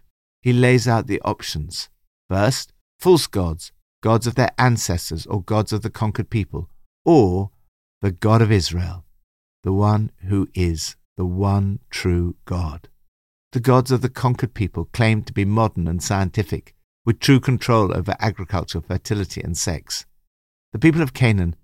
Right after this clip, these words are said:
felt themselves intellectually and culturally miles ahead of the Israelites. But Joshua stresses the shortcomings of the other gods as against the goodness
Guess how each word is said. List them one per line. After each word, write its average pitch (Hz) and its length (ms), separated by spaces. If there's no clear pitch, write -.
felt 139 200
themselves 110 460
intellectually 127 840
and 95 180
culturally 98 520
miles 120 760
ahead 92 260
of 90 120
the 92 100
Israelites. 85 720
But 110 140
Joshua 139 420
stresses - 540
the 107 100
shortcomings 87 680
of 90 120
the 98 180
other 98 220
gods 82 500
as 107 160
against 107 380
the 98 60
goodness 104 720